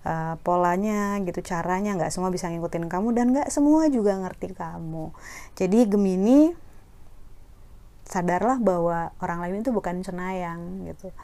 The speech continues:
Orang lain itu bukan saya, bukan Madam Aza. <laughs> Orang lain itu, eh, perlu masa untuk kamu menyamakan frekuensi.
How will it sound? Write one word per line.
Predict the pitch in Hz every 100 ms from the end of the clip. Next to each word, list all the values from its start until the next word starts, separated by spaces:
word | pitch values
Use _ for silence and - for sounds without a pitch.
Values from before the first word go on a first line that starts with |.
| - - - -
Orang | 185 190 185
lain | 185
itu | 196 277 311 330 - - -
bukan | - 214 220
saya, | 262 285 240 247
bukan | 208
Madam | 196 190 185
Aza. | 240 240 208 208 - - - -
<laughs> | - - - - -
Orang | 233 247
lain | 247 247
itu, | 240 330 349 349 359 - - - -
eh, | 214 208 208
perlu | 247 269 262
masa | 262 254 302 294
untuk | 254 247 233
kamu | 214 214 240 247 247 247 - - - - -
menyamakan | 220 214 214 208 208
frekuensi. | 185 175 170 156 - 160